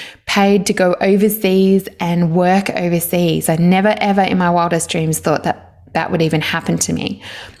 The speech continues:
And I would never have even thought that I could have a business operating while I went overseas for another business. So these things happen. But if I hadn't taken that first step and made myself available for these opportunities,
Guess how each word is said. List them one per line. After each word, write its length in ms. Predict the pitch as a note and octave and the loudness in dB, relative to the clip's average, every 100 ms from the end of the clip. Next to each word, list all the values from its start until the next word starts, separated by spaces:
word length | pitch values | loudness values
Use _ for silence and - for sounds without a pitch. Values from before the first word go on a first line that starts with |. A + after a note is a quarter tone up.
| - | -4
And 140 | G#3+ | 0
I 60 | A3 | 4
would 140 | A3+ | 6
never 300 | G#3+ G#3+ G#3+ | 6 6 2
have 180 | G3+ G3+ | 2 2
even 240 | F#3+ F3+ | 2 0
thought 260 | E3+ F3 E3 | 0 0 0
that 100 | E3+ | -2
I 120 | D#3+ | -4
could 140 | D#3+ | -2
have 140 | E3 E3+ | -2 -2
a 60 | |
business 480 | E3 D#3+ E3 D#3 - - - | 0 2 0 0 -6 -6 -2
operating 600 | G3 - D#3+ D#3 D#3 D#3+ - - - | -2 0 0 0 -2 -4 -10 -20 -8
while 500 | D#3+ F3 F3+ G3 G3+ | -2 2 2 2 0
I 180 | - E3 | 0 0
went 180 | E3 | 0
overseas 580 | D#3+ D#3 D#3 D#3+ D3+ - - E3 | 0 -2 -2 -2 -4 -6 -10 -6
for 140 | E3+ | -2
another 300 | D#3+ F#3+ B3+ | 0 2 2
business. 560 | G3+ E3 D#3+ - - - | 0 0 -2 -4 -6 -6
So 400 | - A3+ A#3 A3 | -2 2 2 0
these 340 | G3+ B3+ C#4+ C#4+ | 0 2 4 2
things 280 | D#4+ D4+ | 2 2
happen. 440 | C#4+ F#3+ G3+ G#3+ E3+ | 2 -4 -2 0 0
But 200 | E3+ - | -2 -4
if 140 | G3 | -4
I 140 | - G#3 | -2 0
hadn't 600 | G3 G#3 G3+ - - - | 4 4 4 0 -8 -4
taken 280 | G3 G3 G3 | 0 2 2
that 180 | - | 2
first 160 | - E3+ | -4 -4
step 260 | - D#3+ - | -2 -2 -2
and 200 | E3 D#3+ | -2 0
made 200 | D#3+ E3+ | 2 2
myself 340 | F3 F3+ F3+ | 0 0 0
available 440 | E3+ D#3+ D#3 E3 E3 | 0 0 2 2 0
for 220 | - F3 | -2 0
these 220 | F#3+ G3+ | 2 2
opportunities, 720 | G3+ G3+ - F3+ E3 E3+ E3 | 0 -2 -2 -2 0 0 -2